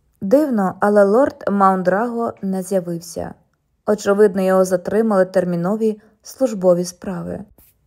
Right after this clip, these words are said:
Можливо, варто попередити прем'єр-міністра, що стан здоров'я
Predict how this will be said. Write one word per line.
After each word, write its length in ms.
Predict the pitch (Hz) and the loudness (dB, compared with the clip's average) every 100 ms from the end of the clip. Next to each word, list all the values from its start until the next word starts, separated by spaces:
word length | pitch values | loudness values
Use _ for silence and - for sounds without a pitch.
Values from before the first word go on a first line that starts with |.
| _ _ _ - | _ _ _ -4
Можливо, 540 | 202 208 202 196 185 190 | 0 0 4 4 6 4
варто 420 | 190 190 190 180 | 4 2 0 -2
попередити 720 | 190 185 190 240 240 220 190 | -2 0 -2 0 -2 -4 -6
прем'єр-міністра, 1160 | 185 202 202 190 180 202 240 202 - - 170 - _ _ _ _ | -6 -6 0 2 2 0 -4 -6 -8 -8 -6 -8 _ _ _ _
що 280 | - 202 208 | -2 2 2
стан 340 | - 226 262 | 2 2 2
здоров'я 680 | 202 202 202 254 208 180 | 2 4 4 2 2 2